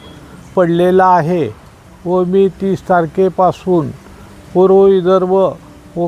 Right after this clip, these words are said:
कोकण, मुंबई उपनगर, नगरात सोडून राज्यातील इतर भागातील पाऊसमान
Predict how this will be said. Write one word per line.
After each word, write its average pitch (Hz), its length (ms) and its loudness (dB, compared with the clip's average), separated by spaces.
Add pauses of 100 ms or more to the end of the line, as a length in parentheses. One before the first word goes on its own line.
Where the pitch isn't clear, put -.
कोकण, 190 400 0
मुंबई 190 500 0
उपनगर, 185 640 0 (580)
नगरात 175 580 -2
सोडून 180 460 2
राज्यातील 175 720 -2
इतर 190 320 -2
भागातील 180 580 -2 (100)
पाऊसमान - 1160 -4